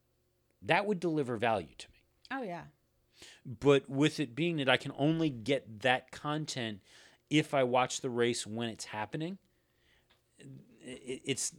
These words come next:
Speaker 1: the value proposition isn't there for me.
Speaker 2: Well, I think it's, there's a, a difficulty in trying to figure out how to do the,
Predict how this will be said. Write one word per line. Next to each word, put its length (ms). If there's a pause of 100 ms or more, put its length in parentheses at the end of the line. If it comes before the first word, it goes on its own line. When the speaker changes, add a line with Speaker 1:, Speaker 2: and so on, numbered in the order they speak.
Speaker 1:
the 140
value 260
proposition 580
isn't 180
there 160
for 140
me. 180 (640)
Speaker 2:
Well, 200
I 80
think 200
it's, 480
there's 320
a, 360
a 80
difficulty 760
in 60
trying 280
to 80
figure 280
out 160
how 180
to 100
do 120
the, 220